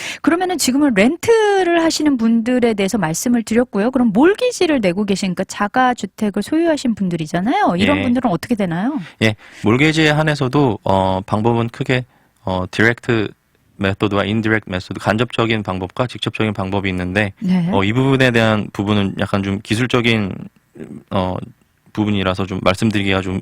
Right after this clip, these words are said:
Speaker 2: <laughs> 힘들 것 같고요.
Speaker 1: 아, 그렇군요.
Speaker 2: 예.
Speaker 1: 직접 이제 또 궁금하신 분들은 회계사님과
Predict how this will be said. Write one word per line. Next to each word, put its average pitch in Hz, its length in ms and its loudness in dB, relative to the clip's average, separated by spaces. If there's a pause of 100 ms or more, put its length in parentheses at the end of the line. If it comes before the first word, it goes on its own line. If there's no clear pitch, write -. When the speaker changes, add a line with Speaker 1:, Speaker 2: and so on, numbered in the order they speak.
Speaker 2:
<laughs> - 80 -14
힘들 135 260 -2
것 - 120 -6
같고요. - 260 0
Speaker 1:
아, 185 220 0
그렇군요. 180 420 -4
Speaker 2:
예. 196 80 2
Speaker 1:
직접 269 380 2
이제 262 340 0
또 269 160 2 (260)
궁금하신 339 600 2
분들은 277 500 0
회계사님과 262 1120 2